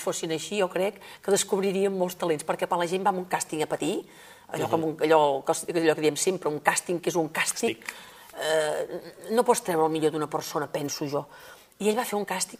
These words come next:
Speaker 1: deliciós. Vam arribar allà, ens van donar un tros del misantrop, que va ser premonitori, perquè després vaig fer el personatge. Justament, ell potser ni se'n recordava el personatge que havia triat. Perquè em vaig mirar la protagonista i vaig pensar, No, a tu t'encaixa més l'altra, la, l'Arsinoé,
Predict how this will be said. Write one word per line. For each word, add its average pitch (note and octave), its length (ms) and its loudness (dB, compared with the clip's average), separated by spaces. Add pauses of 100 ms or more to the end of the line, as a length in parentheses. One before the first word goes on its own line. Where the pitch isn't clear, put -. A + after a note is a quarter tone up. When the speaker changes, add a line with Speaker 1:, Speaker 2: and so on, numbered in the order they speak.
(120)
Speaker 1:
deliciós. D3+ 680 -2 (240)
Vam D#3+ 140 -4
arribar D#3 300 -2
allà, B3+ 260 -2 (480)
ens F3+ 120 0
van F#3+ 180 4
donar F3 160 4
un E3+ 100 0
tros E3+ 220 2
del F3+ 100 4
misantrop, G3 760 4 (460)
que - 80 -2
va F3+ 60 4
ser F3+ 180 4
premonitori, F3+ 640 4
perquè F3 220 -6
després E3+ 180 2
vaig - 100 -8
fer F3+ 120 2
el D#3+ 60 0
personatge. E3 640 -2 (440)
Justament, B3+ 480 2
ell A#3+ 320 2
potser A#3+ 300 0
ni A3+ 40 0
se'n A3 180 0
recordava G3+ 420 2
el A3 40 -6
personatge G#3 440 -4
que - 80 0
havia F#3+ 200 0
triat. E3 340 0 (340)
Perquè - 180 0
em C#4 80 2
vaig D4+ 160 0
mirar C4 140 2
la B3+ 80 2
protagonista B3 520 2
i B3 40 -2
vaig - 60 -8
pensar, G#3+ 260 -4 (640)
No, D#4+ 280 4
a - 80 -8
tu - 140 -4
t'encaixa B3+ 400 -2
més G#3+ 220 0
l'altra, D#3+ 340 -2
la, C#3 100 4
l'Arsinoé, E3 680 0